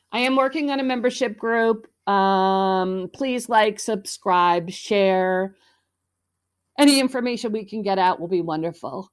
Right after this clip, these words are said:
I will be talking about the value of phenomenal light workers,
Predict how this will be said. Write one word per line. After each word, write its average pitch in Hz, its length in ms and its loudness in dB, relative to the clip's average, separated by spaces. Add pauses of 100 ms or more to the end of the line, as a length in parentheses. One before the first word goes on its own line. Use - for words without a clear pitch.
(100)
I 202 60 -4
will 214 160 -2
be 220 140 -8
talking 208 420 -6
about 185 460 0 (320)
the 196 120 -10
value 190 520 -2
of 151 200 -6 (200)
phenomenal 185 760 -6
light 165 280 -2
workers, 147 840 -8